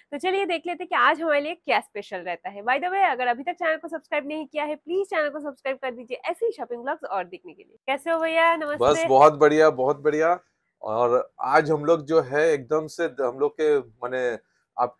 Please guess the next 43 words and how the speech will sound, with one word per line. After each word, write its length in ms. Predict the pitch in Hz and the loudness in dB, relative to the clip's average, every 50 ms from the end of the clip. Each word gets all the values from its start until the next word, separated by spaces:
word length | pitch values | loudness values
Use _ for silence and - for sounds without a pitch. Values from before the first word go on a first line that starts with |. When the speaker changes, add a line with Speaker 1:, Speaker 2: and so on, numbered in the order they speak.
| - | -10
Speaker 2:
चीज 180 | - 151 151 277 | -8 -6 -6 -2
बैकग्राउंड 240 | 226 - - 262 - | 2 4 4 4 4
Speaker 1:
क्या 180 | 254 - 262 | 4 4 6
आज 80 | 269 277 | 6 6
Speaker 2:
से 60 | - - | 6 6
Speaker 1:
गाउन 180 | 277 269 285 | 6 6 6
Speaker 2:
पत-, 100 | 330 330 | 4 2
Speaker 1:
दिखाएंगे? 460 | 370 294 - 269 233 214 208 202 196 190 | -4 -4 -4 -2 -4 -2 -4 -6 -4 2
Speaker 2:
यस, 320 | 123 139 156 151 151 - - - | 4 4 4 4 2 -2 -8 -2
आज 220 | - 131 143 147 131 | 0 0 0 0 0
गाउन 280 | 110 131 139 160 175 170 | 2 4 4 4 4 2
इसलिए 300 | 156 - - 180 196 190 | -2 0 8 10 10 10
दिखाएंगे 520 | 160 175 - 147 143 143 147 160 175 185 | 10 6 -2 -2 -6 -6 -4 -4 -6 -6
कि 320 | 175 _ - 165 165 175 180 170 - - | -6 _ -2 2 4 4 4 2 0 -8
हमारा 380 | 127 127 127 131 135 147 165 | -6 -2 0 2 4 4 4
जो 160 | 165 156 180 | 2 2 0
सूट 340 | 170 - - - 165 170 165 _ _ | -2 -4 -6 -6 -6 -6 -8 _ _
पीस 260 | - 156 165 165 - | -12 -12 -12 -12 -12
का 220 | - - 175 160 160 - - _ _ _ _ _ _ _ - | -6 -2 0 0 0 0 -2 _ _ _ _ _ _ _ 0
जो 120 | 143 143 131 123 117 | 0 0 0 2 4
व्लॉग 260 | 127 135 143 139 123 | 4 4 4 4 0
बना 240 | 127 127 123 135 143 | -2 2 2 2 2
था, 180 | 139 117 101 95 | 2 -2 -10 -8
Speaker 1:
हाँ। 280 | - 247 226 208 180 - _ _ - | -4 -2 -2 -2 -4 -8 _ _ -12
Speaker 2:
उसका 340 | 147 143 - - 196 190 - - | -12 -12 -4 0 0 0 0 -2
इतना 360 | - _ - 139 127 139 165 | -10 _ -8 -4 2 6 6
अच्छा 300 | 208 196 - - 208 185 | 6 6 6 6 4 6
रिस्पॉन्स 600 | 170 156 139 - - - 147 151 175 180 - 175 | 6 6 4 2 0 0 2 2 2 0 0 0
आया 240 | 143 127 131 139 151 165 180 - _ _ - | 0 2 2 2 2 2 0 -2 _ _ -4
और 140 | - 131 - - | -2 -2 0 0
उसको 300 | 170 - - - 240 233 | -2 0 4 6 6 8
देख 220 | 180 196 190 - - | 8 8 6 6 6
के 80 | 214 - | 2 4
काफी 300 | - 165 156 156 202 202 | 4 4 4 4 2 0
लोगों 300 | 180 180 175 170 180 185 | 2 2 2 2 0 -2
ने 100 | 190 190 | -2 -4
कहा 240 | 185 165 151 165 170 | -6 -4 -2 -2 -2
कि 140 | - 185 170 | -2 -2 0
भैया 160 | 156 175 170 | 2 2 2
हमें 160 | 160 165 170 | 4 6 6
रेडीमेड 480 | 170 139 147 147 156 175 170 196 196 - | 6 6 6 4 4 2 2 2 0 0
चाहिए। 340 | - - 143 120 107 98 - - | -4 -6 -6 -6 -6 -6 -2 0
Speaker 1:
अच्छा। 480 | 220 220 208 _ _ _ - 185 - | 0 0 0 _ _ _ -20 -16 -2